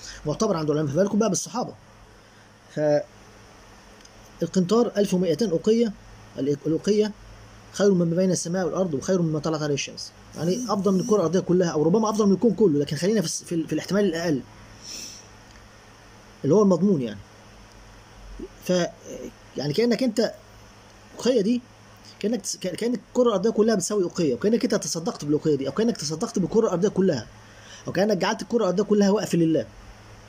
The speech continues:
فلازم ربنا سبحانه وتعالى بأقل، أقل تقدير يديك حاجة قد الكرة الأرضية. طب نضرب الكلام ده في ألف ومائتين، ما هي ال-، القنطار عبارة عن ألف ومائتين،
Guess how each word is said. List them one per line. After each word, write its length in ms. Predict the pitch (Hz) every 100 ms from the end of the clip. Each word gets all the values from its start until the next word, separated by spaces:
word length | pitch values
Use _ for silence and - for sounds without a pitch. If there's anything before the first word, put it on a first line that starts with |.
| - - - - - - -
فلازم 260 | 196 240 240
ربنا 220 | 214 247
سبحانه 240 | - 233
وتعالى 240 | 214 214 208
بأقل، 400 | 185 254 277 208
أقل 300 | 185 247 190
تقدير 300 | 160 190 226
يديك 280 | 190 240
حاجة 340 | - 226 214 214
قد 140 | 220
الكرة 240 | 226 262 247
الأرضية. 400 | 220 208 175 131 - - - - - - - - -
طب 60 | 151
نضرب 220 | 220 240
الكلام 260 | - 208
ده 80 | 220
في 80 | 202
ألف 160 | 214 190
ومائتين، 440 | 180 233 226 147 - -
ما 60 | 127
هي 320 | 147 147 147
ال-، 180 | 143 139
القنطار 580 | 139 - 175 185 226
عبارة 200 | 180 185
عن 100 | 185
ألف 160 | 190 190
ومائتين، 320 | 170 156 147